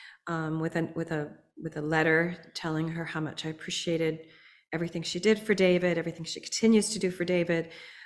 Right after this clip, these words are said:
um, how I, I really believe in her heroism, actually. I never got a response, and, and I decided that was okay.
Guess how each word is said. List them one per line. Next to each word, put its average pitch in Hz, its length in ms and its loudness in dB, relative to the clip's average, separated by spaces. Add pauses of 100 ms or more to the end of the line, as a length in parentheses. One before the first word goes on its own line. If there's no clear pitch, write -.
(140)
um, 160 640 -4
how 165 180 -4
I, 151 380 -2
I 156 60 -2
really 165 280 0
believe 165 680 2
in 156 440 -2 (380)
her 156 200 -10
heroism, 185 680 6
actually. 202 720 2
I 165 100 2
never 202 680 4 (240)
got 180 160 8
a 175 40 4
response, 165 680 0
and, 202 140 4
and 214 200 2
I 208 120 6
decided 214 480 2
that 214 100 2
was 202 140 0
okay. 196 580 -2